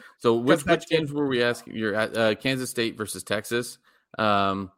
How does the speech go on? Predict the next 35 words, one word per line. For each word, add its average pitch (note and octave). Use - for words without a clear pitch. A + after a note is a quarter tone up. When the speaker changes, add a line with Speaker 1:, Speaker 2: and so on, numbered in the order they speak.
Speaker 2:
L A#3+
S C4
U, A#3
Alabama. E3+
There's D#3+
Purdue, F#3
Michigan. F#3+
There's D3+
Washington, F#3
U E3+
S D#3+
C. D#3+
There's D3
Missouri, G3
Georgia. F3
L A3+
S -
U, G3
Alabama. D#3
Uh, E3
just F3
any B3
of G3+
these G#3
games, F#3
you F#3
sniff F#3
an E3
upset, E3+
and D#3+
then D#3
Kansas F#3+
State, D#3+
Speaker 1:
Um, B2
Speaker 2:
Texas. C#3